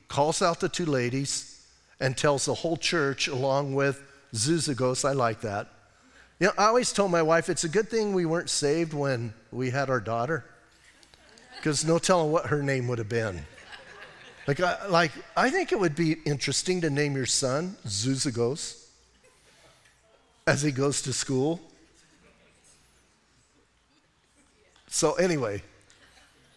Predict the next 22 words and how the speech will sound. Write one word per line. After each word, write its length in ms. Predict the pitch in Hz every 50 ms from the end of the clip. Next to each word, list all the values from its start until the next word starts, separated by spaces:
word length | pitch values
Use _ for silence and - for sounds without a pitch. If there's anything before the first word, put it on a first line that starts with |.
| _ _ _ _ _ - - _ _ _
you 80 | - 143
have 140 | 156 165 151
Zizagos, 1120 | 135 120 - 160 185 202 185 233 196 165 196 196 185 190 190 175 - - - - - -
and 140 | 151 151 151
you 100 | 147 139
have 500 | 110 156 160 160 151 147 131 - - - - - - _ _ _ _ _ _ _ _ _ _ _ _ _ _ _ _ _
Clement, 420 | - - 156 170 196 220 247 214 - - - - - - _ _ _ _ _ _ _ _ -
and 120 | 170 160
you 60 | 160
have 240 | 143 135 160 156 123
the 60 | 151
whole 200 | 147 - 165 156
church. 720 | 147 - - - 175 123 101 90 - - - - - - - - - _ _ _ _ _ _ _ _ _ _ _ _ _ _ _ _ _ _ _ _ _ _ _ - - - - - - _ _ _ -
Let's 240 | 120 135 127 -
get 200 | - - 156 -
these 220 | - 156 135 - -
two 160 | - - 175
ladies 460 | 143 131 135 139 135 135 131 113 -
on 140 | 131 117 113
the 80 | 113 107
right 280 | 110 117 110 117 -
path. 420 | - 113 110 95 92 87 - -